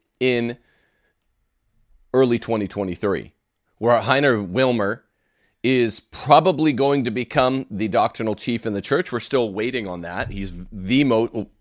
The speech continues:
consider him, like, one of the most pro-L G B T bishops,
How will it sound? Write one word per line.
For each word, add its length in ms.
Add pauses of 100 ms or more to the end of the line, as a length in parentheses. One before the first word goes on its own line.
consider 400
him, 220
like, 340 (720)
one 220
of 80
the 80
most 420
pro-L 520
G 180
B 180
T 400 (180)
bishops, 600